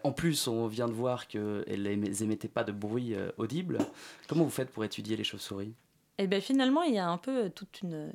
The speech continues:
Speaker 2: une batterie de possibilités, on va dire. Effectivement, c'est pas évident, euh, de travailler, euh, sur la bête elle-même.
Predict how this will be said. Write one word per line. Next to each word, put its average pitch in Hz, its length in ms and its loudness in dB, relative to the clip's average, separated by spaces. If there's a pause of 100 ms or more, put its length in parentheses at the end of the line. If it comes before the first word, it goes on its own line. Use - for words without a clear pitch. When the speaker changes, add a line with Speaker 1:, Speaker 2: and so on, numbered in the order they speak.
Speaker 2:
une 160 260 -2
batterie 190 400 0
de 233 60 -6
possibilités, 175 580 -2
on 262 60 2
va 185 100 2
dire. 233 160 2
Effectivement, 240 460 4
c'est 196 160 0
pas 247 180 4
évident, 226 560 4
euh, 170 240 4
de 165 160 -2
travailler, 185 800 2
euh, - 220 -2
sur - 260 -2
la 165 160 2
bête 214 260 -2
elle-même. 190 520 0